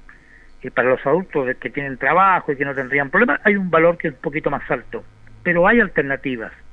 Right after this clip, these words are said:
no es una sola alternativa. Y uno se pregunta allí, ¿por qué somos tan fríos en eso? ¿Por qué somos tan, tan distantes? Eh, conver-, a, a,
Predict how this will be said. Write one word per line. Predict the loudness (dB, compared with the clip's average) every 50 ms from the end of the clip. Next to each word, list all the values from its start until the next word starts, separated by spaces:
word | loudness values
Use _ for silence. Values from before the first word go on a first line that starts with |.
| -8 0
no | 2 2
es | 2 2 0
una | -4 -4 -4 0
sola | 2 4 4 4
alternativa. | 2 -2 -2 -4 -4 -4 -4 -4 -4 -4 -6 -6 -8 -12 -14 -14 -16 -18 -18 -18 -20 -20 -20 -20 -20 -20 -18
Y | -10 -4 -2
uno | -2 -2 0
se | 0 -2 -2
pregunta | 2 2 0 0 0 -4 -4 0 2 2
allí, | 2 2 0 -4 -4 -6 -10 -18 -20 -20 -20 -20 -20 -20 -20 -20 -20 -20 -20 -20 -20 -20 -16 -8
¿por | -6 -6 -6 -6
qué | -2 -2 0 0 0 -4 -8 -16 -20 -20 -20 -20 -20 -20 -20 -20 -20 -20 -12 -6
somos | -4 -2 -2 -4 -4 -4
tan | -4 -4 -4 -4 -8
fríos | -4 0 2 4 4 6 4 4
en | 2
eso? | 2 -4 -4 -6 -10 -12 -12 -14 -20 -20 _ _ _ _ -20 -20 -20 _ _ _ _ _ _ -20 -20 -20 -20 -12 -8
¿Por | -6 -6 -2
qué | -2 -2
somos | 0 0 -2 -2 0
tan, | -2 -4 -4 -4 -4
tan | -2 -2 -2
distantes? | -2 -6 -10 -6 -4 -2 -2 -2 -6 -8 -6 -6 -6 -6 -8 -16 -20 -20 -20 -20 -20 -20 -20 -20 -20 -20 -20 -20 -20 -20 -20 -20 -20 -20 -20 -20 -20 -20 -20 -20 -20 -20 -20 -20 -20 -20
Eh, | -20 -16 -10 -6
conver-, | -6 -4 -4 -4 -4 -4
a, | -6
a, | -4 -2 -2 -2